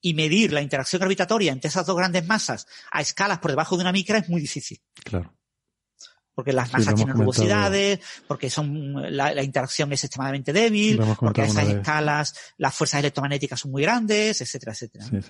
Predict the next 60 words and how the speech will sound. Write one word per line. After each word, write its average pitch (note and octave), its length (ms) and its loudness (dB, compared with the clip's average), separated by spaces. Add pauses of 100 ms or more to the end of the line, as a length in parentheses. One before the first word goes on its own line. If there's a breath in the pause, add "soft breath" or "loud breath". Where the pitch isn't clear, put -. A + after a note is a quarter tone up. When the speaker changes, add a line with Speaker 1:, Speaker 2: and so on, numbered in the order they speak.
Speaker 2:
sí. - 80 -12 (360 soft breath)
Speaker 1:
Entonces, C3+ 280 -2
Speaker 2:
Es - 60 0
que - 80 2
la, A#2+ 100 4
Speaker 1:
el - 40 2
tema B2 140 0
Speaker 2:
la A2+ 60 2
Speaker 1:
es A2 40 2
que A2 80 4
Speaker 2:
gravedad A#2 220 4
es - 40 -10
muy B2 140 4
débil G#2+ 300 2
a, G#2 240 2
a - 20 2
pequeñas G2+ 320 0
escalas, G#2 260 0
Speaker 1:
Mm. - 40 -2
Speaker 2:
claro. - 280 -6 (440)
Speaker 1:
Claro. C#3 240 0
Eso - 320 -2
es F3 40 4
muy G3+ 140 6
difícil G3+ 320 0
de F#3 60 4
medir D#3+ 200 2
ese D3+ 100 -2
tipo D3+ 120 -2
de C3+ 80 2
cosas. C#3+ 160 -4
Entonces, D3+ 240 0 (160 loud breath)
eh, D3+ 80 -2
eh, - 240 -2
eso F3+ 160 -2
es F#3 40 0
una F#3 120 2
cosa G3 160 0
no D#3+ 100 2
explorada, G3+ 540 4
entonces F#3 460 -4
yo C#3 200 -2
puedo E3+ 140 2
llevar F3+ 180 2
la F3+ 60 2
escala D#3+ 240 0
de E3+ 80 4
la F3 80 2
cuerda G3 380 2 (260 loud breath)
y C3+ 300 -10
bajarla F3 640 0
a D3 80 -4
todo D3+ 140 -4
lo D3+ 60 -4
que D3+ 60 -2
yo D3 80 -4
me D#3 80 2
dé D#3+ 60 4
la D#3+ 100 2
gana, F#3 340 2